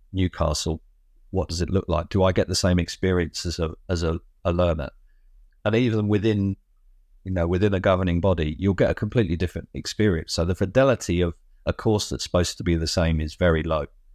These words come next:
So there's no real kind of,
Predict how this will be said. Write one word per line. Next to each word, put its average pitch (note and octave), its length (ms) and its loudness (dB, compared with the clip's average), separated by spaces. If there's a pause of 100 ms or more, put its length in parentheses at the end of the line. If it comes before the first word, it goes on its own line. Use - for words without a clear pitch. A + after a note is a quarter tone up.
(580)
So F#2+ 220 0
there's F#2 240 2
no A2 180 4
real F#2+ 560 4
kind F2 380 0
of, D#2 180 -4